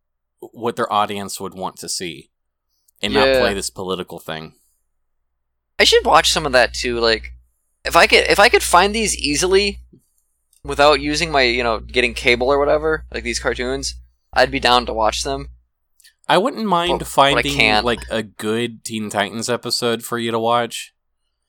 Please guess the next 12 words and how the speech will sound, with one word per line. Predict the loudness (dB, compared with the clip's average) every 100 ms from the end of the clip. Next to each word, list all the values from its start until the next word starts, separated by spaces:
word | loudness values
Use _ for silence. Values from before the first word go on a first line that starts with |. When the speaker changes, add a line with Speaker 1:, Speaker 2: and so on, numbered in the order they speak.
| _ _ _ _ -6
Speaker 2:
Like | -4
Teen | -2
Titans | 2 0 0
Go | 2 2
or | 2
Teen | 0 -2
Titans | -2 -2
regular? | -4 -4 -6 -2
Speaker 1:
Go. | 0 2 2 -2 -8 _ _ _ _ _ -2
Speaker 2:
Yeah, | 2 4 2
okay. | 0 -2 -4 -14 _
Speaker 1:
Um, | -4 0 2 0